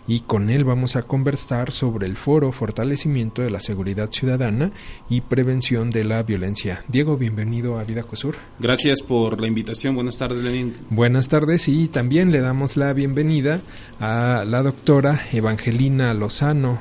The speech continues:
Speaker 1: Montes de Oca. Ella es jefa del Departamento de Ciencias Sociales y, pues, también nos acompaña para hablar de este foro. Eh, primero,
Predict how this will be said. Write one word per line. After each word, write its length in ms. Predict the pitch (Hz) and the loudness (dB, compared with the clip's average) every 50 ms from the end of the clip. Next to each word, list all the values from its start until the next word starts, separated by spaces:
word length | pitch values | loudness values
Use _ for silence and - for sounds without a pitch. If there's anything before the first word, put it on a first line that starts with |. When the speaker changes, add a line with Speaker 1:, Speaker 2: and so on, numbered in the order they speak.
| - - | -4 -2
Speaker 1:
Montes 500 | 113 110 113 113 - - 123 120 117 120 | -2 0 0 0 0 0 -2 0 0 0
de 100 | 135 139 | 2 2
Oca. 360 | 139 131 127 127 - 143 131 | 2 2 0 0 -2 -2 0
Ella 180 | 113 104 107 107 | 0 0 -2 -2
es 100 | 101 - | -4 -4
jefa 480 | - - 151 160 - - 147 131 127 - - - - - - - - | -2 -2 0 0 0 0 0 0 -2 -2 -8 -16 -18 -18 -14 -8 -4
del 260 | 104 120 123 135 135 135 | 0 2 4 4 4 2
Departamento 720 | 127 131 135 131 127 - 139 131 127 113 107 104 123 135 | 2 2 0 -2 -2 -2 -2 0 0 0 0 -2 -2 -2
de 100 | 131 110 | -2 -2
Ciencias 540 | - - - 120 113 113 - - 127 123 127 | -2 -4 -4 -4 -4 -4 -4 -4 -4 -4 -4
Sociales 640 | - 160 - - 165 151 131 135 165 180 - - 131 | -4 -4 -2 0 0 0 0 0 -2 -2 -2 -2 -2
y, 120 | 123 139 | -4 -4
pues, 220 | - - 113 - - | -4 -6 -8 -8 -6
también 400 | 104 98 98 113 139 160 160 - - - - - - - | -6 -4 -2 0 2 2 2 0 -4 -12 -18 -18 -12 -8
nos 240 | - 110 110 110 - | -4 -2 -2 -2 -2
acompaña 600 | 123 - - 131 120 107 - 110 107 110 127 139 | -2 -2 -2 -2 -2 0 0 -2 0 0 -2 -2
para 340 | 135 - 113 104 104 120 120 | -2 -2 -2 -2 0 0 -2
hablar 340 | 110 95 104 113 131 143 - - - - - | -2 -2 -2 -2 -2 -2 -4 -6 -12 -10 -8
de 180 | 113 101 104 | -4 -4 -2
este 300 | 104 104 - - - 107 | -2 -4 -4 -6 -6 -6
foro. 360 | - - - 101 98 92 - - - - - - - - - | -6 -4 -4 -2 -2 -2 -4 -8 -10 -16 -16 -16 -12 -8 -4
Eh, 400 | - 131 135 131 131 123 101 110 113 | 0 0 2 2 2 0 -2 -4 -2
primero, 520 | - 147 147 147 147 160 180 180 180 180 | 0 2 2 4 4 4 4 4 4 2